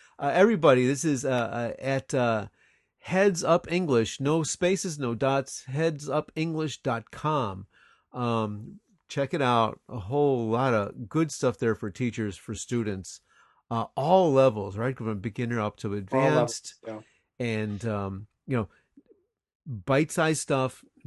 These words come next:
Speaker 1: big stuff. Um, I'm sure you'll find something there that, uh, will be useful for you,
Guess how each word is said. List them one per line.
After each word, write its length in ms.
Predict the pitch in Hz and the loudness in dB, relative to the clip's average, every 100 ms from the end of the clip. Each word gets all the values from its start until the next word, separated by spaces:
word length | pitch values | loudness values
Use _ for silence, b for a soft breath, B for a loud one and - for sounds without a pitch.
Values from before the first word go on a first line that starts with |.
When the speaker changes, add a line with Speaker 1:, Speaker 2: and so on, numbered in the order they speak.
| 98 - | -16 -2
Speaker 1:
big 240 | 143 147 | -2 0
stuff. 560 | 131 131 117 110 - - | -4 -2 0 -2 -6 -10
Um, 420 | 131 110 104 101 - | -4 -2 -2 -6 -10
I'm 200 | 107 117 | -8 -6
sure 320 | 110 - 151 139 | -6 -2 0 2
you'll 120 | 113 | 0
find 300 | - 110 104 | -2 -4 -4
something 320 | 117 101 110 | -6 -8 -6
there 160 | 101 98 | -4 -4
that, 300 | 92 87 104 | -6 -8 -8
uh, 160 | 98 | -6
will 160 | 98 98 | -6 -6
be 120 | 110 | -4
useful 300 | 104 107 110 | -4 -4 -8
for 220 | - 101 | -8 -6
you, 100 | 95 | -4